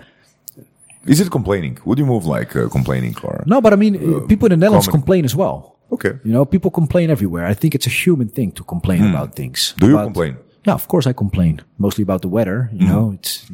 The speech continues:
Speaker 2: the last few days, it's, yeah, we, in the Netherlands, we always complain about the weather. That's, maybe that's also one of the reasons why I moved here. But last few days, we had so much Buddha in Split, and it was, like, three degrees outside. I was, uh, yeah, I was co-,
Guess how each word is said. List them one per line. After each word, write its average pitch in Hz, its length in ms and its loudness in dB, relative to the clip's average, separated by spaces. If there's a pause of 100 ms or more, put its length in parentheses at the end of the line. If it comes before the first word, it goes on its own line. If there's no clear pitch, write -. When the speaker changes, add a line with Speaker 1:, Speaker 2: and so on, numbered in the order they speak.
(200)
Speaker 2:
the 95 120 0 (280)
last 98 280 -2
few 101 140 -2
days, 101 320 0
it's, 92 160 -10
yeah, 98 260 0
we, 113 100 2 (280)
in 156 100 2
the 143 80 0
Netherlands, 170 380 2
we 170 100 0
always 165 300 2
complain 139 340 0
about 113 240 -4
the 110 80 -4
weather. 95 300 -2 (180)
That's, 139 180 0
maybe 147 220 0
that's 143 180 0
also 139 200 -2
one 120 140 0
of 104 40 -4
the 110 60 -2
reasons 101 280 0
why 101 180 0
I - 20 -4
moved 95 240 -2
here. 90 180 0 (420)
But 107 200 0
last 156 340 4
few 143 160 2
days, 143 320 0
we 131 80 2
had 117 160 -2
so 170 160 4
much 147 240 2
Buddha 160 300 4
in 147 100 0
Split, 175 460 2
and 127 160 2
it 107 80 -6
was, 113 120 -4
like, 110 220 -2
three 165 180 4
degrees 147 400 2
outside. 156 640 0
I 117 80 -4
was, 110 300 -4
uh, 98 240 -8
yeah, 107 140 0
I - 40 0
was 120 140 -2
co-, 127 160 -4